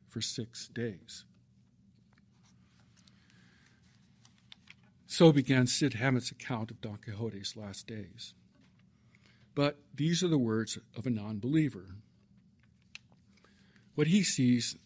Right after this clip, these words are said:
as a litany of disasters are really the hands of Providence at work. Don Quixote is allowed to enter fully into the world of the books that he reads, that he read so avidly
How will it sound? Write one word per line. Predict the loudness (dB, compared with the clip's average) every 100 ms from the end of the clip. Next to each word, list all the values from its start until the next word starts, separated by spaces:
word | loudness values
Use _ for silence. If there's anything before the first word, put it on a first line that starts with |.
| -8
as | -2
a | -2
litany | 0 2 2 0 0
of | -2
disasters | -4 -6 -4 -4 -6 -12 -16 -12 -12 -14 -20 _ _ _ _ _ _
are | -2
really | 2 4 4
the | 2
hands | 0 0 0
of | -4 -6
Providence | -4 -4 -4 -10 -14
at | -10
work. | -8 -8 -10 -20 _ _ _ _ _ _ _ _ _ _ _ _ _ -4
Don | -2 0
Quixote | 0 0 0 0 -2 -4 -8 -14 _ _ _ _ _ _ _
is | -6
allowed | -2 2 4 4 0
to | -4
enter | -4 -2 -6
fully | -2 0 0 0
into | -4 -10
the | -8
world | -2 2 2 2
of | -4
the | -10
books | -8 -8 -8 -10 -12 -12
that | -6 -6
he | -4 -6
reads, | -4 -8 -10 -16 -20 -20 _ _ _ _ -4
that | 2
he | 4 6
read | 6 6 4
so | -2 -2
avidly | 0 -2 -4 -10 -10